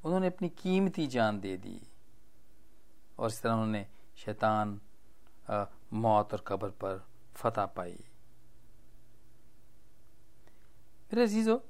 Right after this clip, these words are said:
अब जबकि खुदावंद ने हमारे लिए जान दे दी, मौत पर, कब्र पर, शैतान पर फतह पा ली,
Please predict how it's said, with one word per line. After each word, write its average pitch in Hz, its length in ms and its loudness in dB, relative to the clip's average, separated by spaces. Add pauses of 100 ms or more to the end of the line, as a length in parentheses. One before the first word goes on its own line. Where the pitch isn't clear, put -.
(120)
अब 185 160 8
जबकि 196 400 6
खुदावंद 151 560 4
ने 156 80 2
हमारे 131 300 4
लिए 120 320 0
जान 107 420 4
दे 117 200 6
दी, 117 300 0 (1300)
मौत 143 320 10
पर, 139 180 4
कब्र 131 340 6
पर, 123 220 2
शैतान 117 460 6
पर 117 140 -2
फतह 120 260 2
पा 117 340 10
ली, 120 320 2